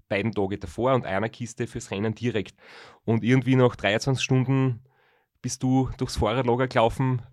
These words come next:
auf Suche nach jemandem, der uns einen Schuh schenkt.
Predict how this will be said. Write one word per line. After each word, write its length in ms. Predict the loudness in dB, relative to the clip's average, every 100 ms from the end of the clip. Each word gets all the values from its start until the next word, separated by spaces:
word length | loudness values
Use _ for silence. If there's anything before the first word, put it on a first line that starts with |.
| _
auf 300 | -4 -4 -6
Suche 440 | -6 -4 0 2
nach 320 | 2 2 0
jemandem, 400 | -4 0 0 0
der 160 | 0 0
uns 140 | 0
einen 120 | -2 -4
Schuh 220 | -2 -4
schenkt. 460 | 2 4 4 2